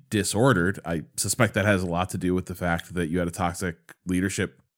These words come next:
you know, cohort for years. Uh,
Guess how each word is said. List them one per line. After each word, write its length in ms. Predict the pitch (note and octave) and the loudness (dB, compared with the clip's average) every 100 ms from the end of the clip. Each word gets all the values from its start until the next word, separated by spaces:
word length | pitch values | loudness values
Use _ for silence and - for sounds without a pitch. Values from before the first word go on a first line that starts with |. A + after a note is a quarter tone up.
| _ _ _ - | _ _ _ -4
you 100 | G2 | -2
know, 120 | F2+ | 0
cohort 480 | - F2 F2+ F2 - | -2 -2 0 -2 -4
for 360 | F#2 E2+ E2 - | -2 0 -2 -4
years. 640 | E2+ F2+ F2+ E2 - - - - - _ _ - | -4 0 0 -2 -4 -10 -14 -20 -20 _ _ -2
Uh, 540 | F#2+ F#2+ F#2 F2+ F2+ | 2 4 4 2 0